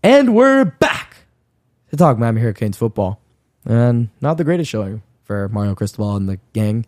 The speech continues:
as the Hurricanes fell nine to seventeen and have fallen from thirteenth in the nation to twenty-fifth in the nation.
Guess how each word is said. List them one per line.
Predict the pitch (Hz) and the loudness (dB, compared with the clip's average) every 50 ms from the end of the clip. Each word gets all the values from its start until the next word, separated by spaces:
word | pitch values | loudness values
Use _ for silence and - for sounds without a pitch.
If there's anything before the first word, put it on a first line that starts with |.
| _ _ _ _ _ _ _ _ | _ _ _ _ _ _ _ _
as | - 104 104 101 98 98 95 95 | -8 -6 -4 -2 -2 -4 -6 -6
the | - - 101 101 101 101 98 98 - _ | -8 -6 -4 -4 -2 -2 -4 -6 -8 _
Hurricanes | - 123 127 123 - 127 123 120 110 - | -4 -4 -4 -2 -4 -4 -4 -4 -4 -6
fell | - - 107 104 101 101 98 98 - _ _ _ _ _ _ _ _ _ _ _ _ _ | -6 -6 -4 -4 -4 -4 -6 -10 -12 _ _ _ _ _ _ _ _ _ _ _ _ _
nine | - 117 139 156 156 | -4 -2 -2 -2 -4
to | - | -4
seventeen | - - 139 139 135 - 127 127 113 92 78 69 - - _ _ _ - | -4 -4 -4 -4 -4 -6 -6 -6 -6 -8 -10 -14 -18 -20 _ _ _ -16
and | 101 98 95 101 | -14 -14 -12 -10
have | 101 92 - | -12 -12 -8
fallen | - 107 110 110 107 107 | -6 -4 -4 -4 -4 -4
from | - 98 95 | -6 -8 -8
thirteenth | 92 - 170 180 - - 147 113 | -4 -2 -2 -2 -2 -4 -6 -4
in | 120 117 113 | -4 -4 -2
the | 110 | -2
nation | 113 113 - - 120 117 113 - _ _ _ _ | -4 -4 -6 -6 -8 -8 -8 -10 _ _ _ _
to | - - 113 | -6 -4 -4
twenty-fifth | 104 - - 107 104 104 101 101 - - 107 101 - | -4 -4 -4 -2 -2 -2 -2 -4 -4 -4 -4 -4 -4
in | 101 101 | -6 -6
the | 98 | -6
nation. | 95 85 65 - - - 64 - 117 | -8 -10 -10 -12 -14 -16 -16 -18 -18